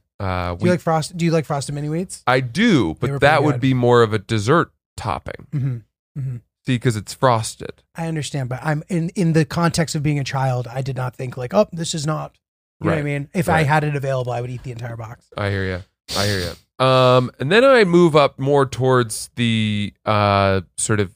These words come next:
Speaker 1: the, the meat and potatoes side of things, which would be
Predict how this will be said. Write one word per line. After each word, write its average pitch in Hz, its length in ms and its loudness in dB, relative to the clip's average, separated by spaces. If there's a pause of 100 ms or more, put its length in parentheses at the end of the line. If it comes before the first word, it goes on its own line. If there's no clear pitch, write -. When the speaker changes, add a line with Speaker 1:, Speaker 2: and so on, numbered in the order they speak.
(140)
Speaker 1:
the, 98 340 0
the 101 100 -2
meat 104 640 -4
and 101 140 -10
potatoes 101 680 -2
side 98 360 -2
of 95 120 -10
things, 101 640 -6 (800)
which 113 220 -2
would 113 180 -4
be 107 640 -2